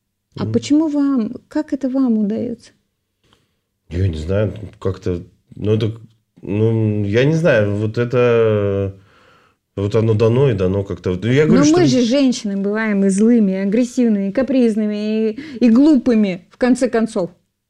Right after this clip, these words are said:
Speaker 2: Ну, ничего страшного такого, что в этом такого подумаешь. Ну, просто в-, все равно же человек,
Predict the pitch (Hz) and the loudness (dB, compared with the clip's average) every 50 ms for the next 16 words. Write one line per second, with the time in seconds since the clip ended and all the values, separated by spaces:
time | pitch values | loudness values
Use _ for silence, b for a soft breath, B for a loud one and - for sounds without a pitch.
0 | _ _ _ - 104 113 117 113 110 107 104 98 110 - 98 - - 107 107 113 | _ _ _ -6 -4 -2 0 2 2 2 0 0 -2 -6 -8 -6 -4 -2 -2 -2
1 | 110 - 110 101 92 95 92 92 - 98 92 92 90 - - 98 95 92 - 90 | -2 -2 -4 -4 -4 -4 -6 -6 -6 -6 -6 -6 -6 -6 -6 -6 -6 -4 -6 -8
2 | 85 - 90 87 - 95 90 85 87 - 90 95 104 107 110 104 95 90 - - | -8 -8 -10 -8 -6 -6 -6 -6 -4 -4 -4 -2 -2 -2 -2 -2 -2 -4 -4 -2
3 | 101 110 120 127 135 139 135 131 127 143 147 151 147 147 143 135 131 131 123 123 | 0 2 2 2 2 2 0 0 2 2 2 2 2 0 0 2 2 2 2 2
4 | 117 120 117 117 117 113 117 117 113 110 - - - - 120 127 127 139 190 226 | 0 -2 -6 -8 -10 -8 -8 -10 -10 -10 -14 -16 -10 -4 -2 0 0 2 2 0
5 | 214 185 - - 139 135 147 160 156 - - | 0 -2 -2 -2 0 0 0 0 -2 -4 -10